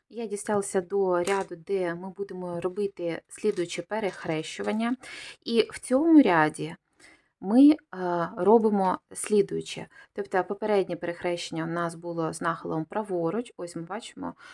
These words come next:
що ось, е, ця косичка йде праворуч. А зараз будемо б-, робити перехрещування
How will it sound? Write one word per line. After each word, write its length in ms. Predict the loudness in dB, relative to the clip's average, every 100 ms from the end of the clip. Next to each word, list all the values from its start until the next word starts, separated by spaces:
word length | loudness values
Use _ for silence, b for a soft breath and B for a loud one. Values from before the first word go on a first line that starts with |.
| B
що 340 | -8 -4 -4 -6 b b
ось, 280 | -14 -10 -10 -8
е, 180 | -4 -4
ця 180 | -2 -4
косичка 480 | -4 -6 -6 -8
йде 160 | -6 -4
праворуч. 800 | -4 -8 -6 -2 0 0 -2 -4 B B
А 140 | -8 0
зараз 280 | 2 2 2
будемо 320 | -2 -2 -8
б-, 180 | -10 -14
робити 440 | -8 -6 -6 -6
перехрещування 840 | -8 -8 -6 -8 -8 -8 -6 -6 -8